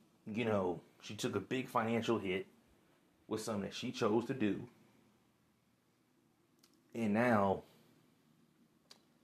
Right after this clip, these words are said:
and now it's, it, it's gotten to the point where so many people are, like, always laughing at her. And it's like, some people may not even wanna fraternize with her. So, because I think she might do this mess again.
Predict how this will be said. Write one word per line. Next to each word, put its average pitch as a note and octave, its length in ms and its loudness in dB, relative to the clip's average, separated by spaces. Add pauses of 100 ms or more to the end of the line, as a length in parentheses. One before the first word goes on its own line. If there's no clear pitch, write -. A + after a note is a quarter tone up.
(340)
and A2 100 -2
now A#2 240 4
it's, A2 260 0
it, A#2+ 80 2
it's A2+ 260 0
gotten G#2+ 280 4
to A#2 100 0
the G2 80 4
point G#2+ 320 0
where F#2 420 2 (640)
so A#2 440 4
many A2 320 8
people F#2+ 520 2 (760)
are, A2+ 120 10
like, G#2 220 6
always A2 340 10
laughing G#2+ 500 6
at G2+ 120 4
her. G2+ 200 4
And G#2 120 4
it's - 140 0
like, G2 360 2
some A2 220 -4
people A#2+ 180 4
may A2+ 180 6
not A2 140 8
even A2+ 140 4
wanna A2+ 140 6
fraternize A2+ 520 2
with F2 120 -4
her. - 180 -8 (960)
So, F#2+ 580 6 (1000)
because A2+ 260 -2
I - 20 0
think A#2 340 0
she - 180 0
might A2 260 2
do G#2+ 100 -2
this G#2+ 180 0
mess G2 200 0
again. A2 420 0